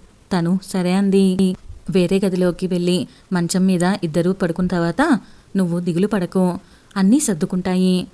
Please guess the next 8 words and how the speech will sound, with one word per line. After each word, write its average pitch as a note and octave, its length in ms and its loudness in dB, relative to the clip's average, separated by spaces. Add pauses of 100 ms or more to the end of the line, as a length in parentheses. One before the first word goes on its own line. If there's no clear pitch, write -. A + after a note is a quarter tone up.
(240)
వాడి F3 180 0
గురించి F#3 560 2 (240)
ఇలా G#3 180 0
అనుకోలేదు. G3+ 760 2 (260)
వాడితో F3 340 0
మాట్లాడతాను. F#3 880 0 (380)
అన్నీ A#3+ 240 4
సమసిపోయేలాగా F3 920 0